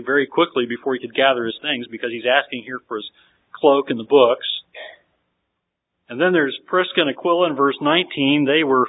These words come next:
fellow tent makers. They often hosted the church in their homes. Paul also greets the household of Onesiphorus, who either, either Onesiphorus had not yet returned home after visiting Paul in Rome, or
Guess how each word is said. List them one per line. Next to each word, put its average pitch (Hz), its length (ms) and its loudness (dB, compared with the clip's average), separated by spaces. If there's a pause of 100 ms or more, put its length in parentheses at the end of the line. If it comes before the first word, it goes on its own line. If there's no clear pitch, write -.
fellow 151 320 2
tent 165 340 -2
makers. 139 440 0
They 139 160 2
often 147 320 0
hosted 156 380 -2
the 123 180 -2
church 156 260 2
in 139 100 -2
their 123 180 0
homes. 143 500 2 (1400)
Paul 165 200 2
also 156 420 4
greets 165 400 0
the 143 80 0
household 151 560 2
of 127 60 0
Onesiphorus, 147 800 2 (100)
who 139 220 2
either, 147 400 -2 (760)
either 175 220 0
Onesiphorus 202 560 0
had 139 100 -4
not 170 240 0
yet 180 160 2
returned 151 460 0
home 202 300 2
after 156 240 2
visiting 165 420 -2
Paul 180 320 2
in 147 80 0
Rome, 160 500 0
or 175 360 0